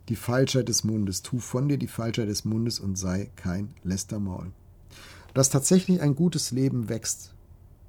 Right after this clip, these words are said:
aus deinem Herzen heraus, das erkennst du zum Beispiel daran, wie du über andere sprichst, wie du über andere denkst,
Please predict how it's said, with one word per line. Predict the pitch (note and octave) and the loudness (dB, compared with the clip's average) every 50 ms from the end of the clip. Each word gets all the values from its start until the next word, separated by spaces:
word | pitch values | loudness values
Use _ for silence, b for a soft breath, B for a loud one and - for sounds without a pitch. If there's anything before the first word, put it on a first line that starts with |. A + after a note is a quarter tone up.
| - - - - - - - - - | -20 -20 -20 -20 -20 -20 -20 -12 -8
aus | G#2 G#2+ G2+ - - - - - | -6 -6 -4 -4 -6 -8 -8 -6
deinem | F#2+ F2+ F#2 F#2 F2+ | -4 -2 -2 -2 -2
Herzen | E2+ F2+ G2+ F#2+ - - - F#2 | -2 -2 0 0 0 0 0 -2
heraus, | F2+ F2 F2 E2+ F2+ - - | -4 -4 -4 -4 -4 -4 -4
das | G#2 F#2+ | -4 -4
erkennst | G#2+ G2 - C#3 D3 D3 | -2 0 2 2 2 2
du | C#3+ | 0
zum | - - F3+ E3+ | 2 4 4 4
Beispiel | D3 C3+ C3+ - - C3 A#2+ | 4 2 0 0 -2 -4 -4
daran, | A2+ G#2+ G#2+ G#2 G#2+ A2 A2 G2 | -2 -2 -2 -2 -2 -2 -2 -2
wie | G2 | -2
du | G2 A2 A2+ C3+ - | -2 -4 -4 -2 -2
über | A2+ G2+ G2+ A#2+ - - | -2 -2 -2 -4 -6 -6
andere | F2+ F#2+ G2+ A#2+ A#2 | -6 -4 -4 -4 -6
sprichst, | - - - - A2 - - - - - - - - - - B B B B B B B B B B B - | -8 -6 -6 -6 -4 -4 -4 -6 -8 -14 -20 -20 -20 -20 -20 B B B B B B B B B B B -4
wie | - G#2+ | -2 0
du | G#2+ | 0
über | A#2+ C3+ B2 G#2+ B2+ F2 E2+ | 0 0 0 -2 -2 -2 -2
andere | A2 A#2 A2 A#2 A2 | -4 -4 -4 -4 -2
denkst, | - A2+ G2+ F#2+ F2+ - - - B | -2 -2 -2 -2 -4 -6 -8 -10 B